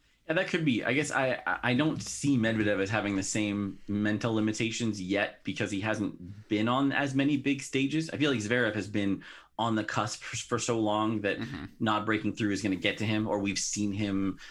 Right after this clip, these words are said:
Speaker 1: not come through in big moments, where Medvedev is, it's really only, I mean, i-, is it much more than a year and a half that he's been a,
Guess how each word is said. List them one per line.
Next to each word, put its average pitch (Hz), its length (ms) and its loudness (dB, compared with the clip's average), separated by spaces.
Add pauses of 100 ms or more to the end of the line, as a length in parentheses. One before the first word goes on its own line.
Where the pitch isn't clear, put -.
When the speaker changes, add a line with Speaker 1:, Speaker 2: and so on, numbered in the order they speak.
(340)
Speaker 1:
not 101 420 0
come 113 240 0
through 110 260 2
in 104 120 0
big 107 180 0
moments, 110 320 2
where 113 100 0
Medvedev 110 480 0
is, 110 220 -8
it's 165 180 -6
really 185 280 2
only, 95 720 0 (520)
I 120 60 2
mean, 123 120 2
i-, 131 200 -2
is 131 120 0
it 107 80 -2
much 151 220 0
more 131 220 2
than 123 120 2
a 104 40 2
year 104 260 2
and 110 80 2
a 98 60 0
half 104 400 0 (160)
that 104 280 -4
he's 110 320 -2
been 104 200 0
a, 98 120 -4